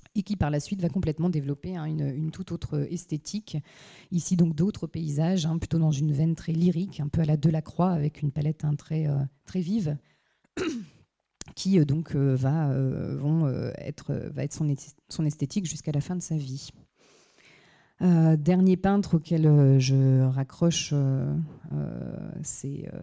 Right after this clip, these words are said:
ces peintres, donc le Roger de la Fresnaye aussi, qui a commencé, pareil, hein, euh, par une esthétique, euh, assez, assez moderne, cubiste, euh, très proche aussi du simultanéisme, hein, de, de Robert Delaunay,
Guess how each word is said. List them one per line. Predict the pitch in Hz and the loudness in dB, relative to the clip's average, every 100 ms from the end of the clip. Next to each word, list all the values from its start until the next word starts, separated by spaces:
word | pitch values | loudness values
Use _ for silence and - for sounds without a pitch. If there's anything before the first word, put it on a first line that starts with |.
| - | -14
ces | - | -16
peintres, | - 165 - | -4 -4 -2
donc | 156 165 | -2 0
le | 147 139 131 120 - | 0 2 2 0 2
Roger | 175 175 | 2 2
de | 156 | 0
la | 160 | -4
Fresnaye | - 139 143 202 | -4 -4 -2 0
aussi, | 175 - 170 190 | 0 -2 -4 -6
qui | - | -2
a | 143 | -4
commencé, | 143 139 135 - 156 | -2 -4 -6 -6 -6
pareil, | 156 131 139 160 | -6 -4 -2 0
hein, | 147 151 131 | 0 2 0
euh, | |
par | - 135 139 | 0 -2 -2
une | 127 131 127 131 | 0 0 0 0
esthétique, | 127 - 123 156 - | -2 -4 -8 -10 -8
euh, | 139 131 131 | -4 -4 -4
assez, | 127 135 135 131 127 | -6 -8 -6 -6 -6
assez | 123 - | -8 -4
moderne, | 135 131 165 196 | 0 2 4 4
cubiste, | 185 147 135 156 - - | 0 -4 -4 -4 -6 -6
euh, | 143 135 135 131 135 | -4 -2 -2 -4 -6
très | - 143 139 | -8 -6 -6
proche | - 151 147 | -2 -2 -2
aussi | - | -6
du | 139 | -8
simultanéisme, | 131 143 135 139 143 147 175 151 | -4 -2 -2 -2 -2 0 0 -2
hein, | 143 | -2
de, | 147 135 135 135 | -2 -4 -4 -4
de | 143 | -2
Robert | 143 147 147 | 0 0 0
Delaunay, | 135 131 151 | 0 0 0